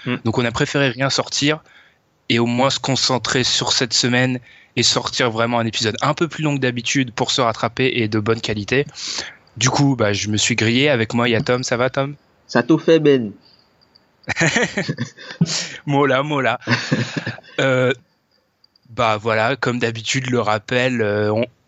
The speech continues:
Speaker 2: n'hésitez pas à nous suivre sur les réseaux sociaux, Twitter, Facebook,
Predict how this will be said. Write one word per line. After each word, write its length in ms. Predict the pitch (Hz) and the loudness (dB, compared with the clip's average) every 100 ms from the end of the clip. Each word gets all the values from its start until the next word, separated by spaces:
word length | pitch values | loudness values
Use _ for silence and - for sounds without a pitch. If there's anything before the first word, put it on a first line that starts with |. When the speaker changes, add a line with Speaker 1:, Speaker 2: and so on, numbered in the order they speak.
| _ - | _ -4
Speaker 2:
n'hésitez 300 | 117 113 120 | -2 0 0
pas 120 | 120 | 0
à 20 | |
nous 80 | 117 | 0
suivre 240 | - 123 | 0 0
sur 160 | - 143 | 0 2
les 80 | 135 | 2
réseaux 220 | 127 120 | 2 0
sociaux, 500 | - 120 - 123 127 | 0 0 0 0 0
Twitter, 500 | - 120 113 156 123 127 | 0 -4 0 2 2 0
Facebook, 880 | 135 117 107 107 120 127 147 - | 0 0 -2 -2 0 2 0 -6